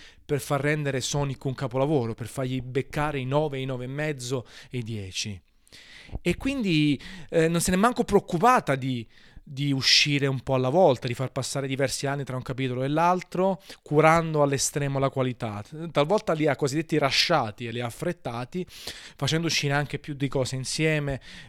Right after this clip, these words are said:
di, di, eh, di, mm, qualità, come dicevo prima, alterna. E, e quindi è lì la, la questione. Attualmente qual è il problema secondo me di Sonic?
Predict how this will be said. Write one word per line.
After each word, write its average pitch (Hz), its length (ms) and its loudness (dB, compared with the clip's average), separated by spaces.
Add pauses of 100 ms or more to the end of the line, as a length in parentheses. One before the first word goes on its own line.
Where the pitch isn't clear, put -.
di, 127 400 -4
di, 120 280 -2 (300)
eh, 131 180 -6
di, 135 360 -4
mm, 135 320 -4 (180)
qualità, 139 400 2
come 139 140 -2
dicevo 131 280 0
prima, 131 260 -2
alterna. 107 680 -6 (380)
E, 160 540 -2
e 165 100 0
quindi 214 440 4
è 185 40 6
lì 214 200 2
la, 123 200 0
la 131 160 -2
questione. 117 540 -4
Attualmente 196 480 0
qual 170 160 4
è - 20 6
il 117 60 0
problema 120 340 -4
secondo 120 300 -6
me 117 80 -6
di 117 80 -6
Sonic? 104 580 -10